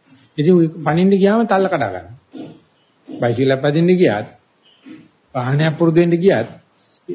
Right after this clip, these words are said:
පළවෙනි වතාවට තියෙන පුළුවන් තරම් හිමීට. ඊන් සැරේ තමයි මහ ලොකු ගමනකට යන්නේ. පහු වෙනකොට Tamanටම තේරෙනවා හිමීට ඇති කරගත්ත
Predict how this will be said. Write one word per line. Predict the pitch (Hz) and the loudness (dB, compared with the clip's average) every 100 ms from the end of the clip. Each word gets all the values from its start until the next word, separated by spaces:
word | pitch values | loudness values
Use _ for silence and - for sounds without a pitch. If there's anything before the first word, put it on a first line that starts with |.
| - | -8
පළවෙනි | - 143 165 190 | -4 0 2 4
වතාවට | 208 202 208 214 202 | 4 2 0 0 0
තියෙන | 220 233 | 0 0
පුළුවන් | 190 170 185 202 220 240 269 | 0 0 2 2 2 2 2
තරම් | 262 240 226 | 0 2 2
හිමීට. | 180 165 117 101 - _ _ _ _ _ _ _ _ _ _ _ _ _ _ _ _ | 2 0 -4 -8 -18 _ _ _ _ _ _ _ _ _ _ _ _ _ _ _ _
ඊන් | 143 170 | 0 0
සැරේ | 175 190 202 | 2 2 2
තමයි | 185 185 214 208 | 2 2 2 2
මහ | 180 156 | 0 -4
ලොකු | 165 165 165 | -4 -4 -2
ගමනකට | 156 147 151 170 | -2 -2 -4 -6
යන්නේ. | 143 92 92 _ - _ | -6 -8 -16 _ -20 _
පහු | - 160 226 | -6 0 2
වෙනකොට | 247 247 247 240 120 104 190 240 _ _ _ | 2 2 2 0 -2 -2 -6 -14 _ _ _
Tamanටම | 147 185 233 247 254 | -4 0 2 2 2
තේරෙනවා | 233 190 185 208 196 | 2 2 2 0 0
හිමීට | 143 165 175 180 | -2 -2 -4 -2
ඇති | 180 160 | -4 -4
කරගත්ත | 170 170 170 | -4 -2 -2